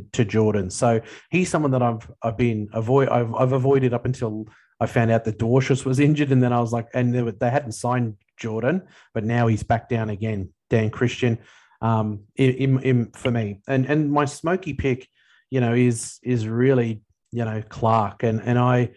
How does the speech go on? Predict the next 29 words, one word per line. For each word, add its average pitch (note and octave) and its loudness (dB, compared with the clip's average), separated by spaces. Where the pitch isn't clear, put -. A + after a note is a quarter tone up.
you B2+ -2
know, B2 2
I've C3 2
got C3+ 2
in B2+ 2
my A#2 -2
team B2 -6
currently A#2 0
a A2 -6
smoky A#2+ -2
in A#2 0
Matt A#2 -4
Kelly, C3 0
because A#2+ -2
I A#2+ 0
know C3+ 0
that A#2 -6
the, A2+ -8
the A#2 0
Scorchers B2 -4
have A#2+ -6
the A#2 0
double C3 2
game B2 2
round B2 2
in A#2 0
round A2+ -2
four, D#3+ 4
and B2 0